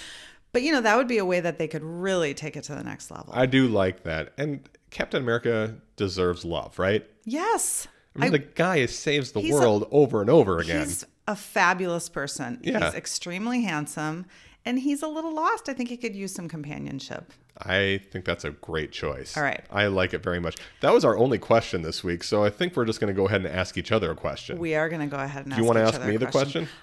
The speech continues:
Speaker 1: I, I would. I would.
Speaker 2: All right.
Speaker 1: Michael.
Speaker 2: Yes.
Speaker 1: I would like to know where you would like to go next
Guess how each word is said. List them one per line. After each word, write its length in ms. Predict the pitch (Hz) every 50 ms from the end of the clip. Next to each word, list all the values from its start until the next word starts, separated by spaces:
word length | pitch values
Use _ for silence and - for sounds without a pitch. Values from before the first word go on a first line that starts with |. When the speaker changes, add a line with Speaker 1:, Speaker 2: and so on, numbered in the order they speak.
| _ _ -
Speaker 1:
I, 120 | 165 160 -
I 100 | - 180 175
would. 500 | 156 160 185 202 208 214 - - - - - - - - -
I 80 | 165 156
would. 320 | 139 156 165 151 131 113
Speaker 2:
All 140 | 110 110 107
right. 120 | 101 90
Speaker 1:
Michael. 280 | 90 - 160 131 92 -
Speaker 2:
Yes. 400 | 110 110 98 80 - - - - - - - - - - _ _ -
Speaker 1:
I 140 | - 180 220 302
would 140 | 339 269
like 180 | 202 160 147 -
to 100 | - -
know 460 | 156 139 131 120 - 71 - 160 156 147 - _ _ _ _ _
where 360 | - 160 160 175 175 190 226
you 180 | 262 262 262 240
would 140 | 220 202 180
like 160 | 175 170 170
to 120 | - - 160
go 180 | - 156 151 147
next 840 | 151 151 156 160 156 143 - - - - - - - - - -